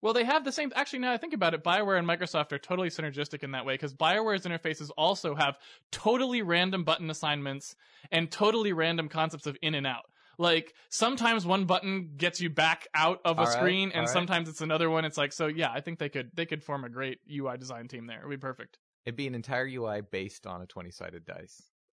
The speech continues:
Speaker 1: <laughs>
Speaker 2: It's
Speaker 1: Yeah.
Speaker 2: like, "Oh, right didn't work this time. Try again. Nope, you still didn't roll it." It would be all based on,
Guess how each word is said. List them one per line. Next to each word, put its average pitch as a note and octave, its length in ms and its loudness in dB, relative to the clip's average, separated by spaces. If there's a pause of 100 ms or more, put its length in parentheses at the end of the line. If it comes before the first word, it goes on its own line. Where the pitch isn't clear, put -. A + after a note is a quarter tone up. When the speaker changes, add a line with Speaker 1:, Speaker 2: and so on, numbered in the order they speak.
(160)
Speaker 1:
<laughs> - 220 -12
Speaker 2:
It's D#3 180 -4
Speaker 1:
Yeah. E3+ 80 4
Speaker 2:
like, - 260 0 (200)
"Oh, C#3+ 200 4
right D3 240 2
didn't D#3 220 -4
work C3+ 220 -4
this B2+ 180 -8
time. G2+ 260 -2
Try A#2+ 240 -4
again. A#2 460 -4 (140)
Nope, C3+ 380 0
you A2+ 140 -8
still B2 280 -8
didn't A#2 200 -8
roll G#2 280 -4
it." F2+ 100 -12 (1300)
It A#2 100 -6
would B2 180 -4
be B2+ 160 -6
all C3 340 2
based B2+ 380 -4
on, G#2 360 -4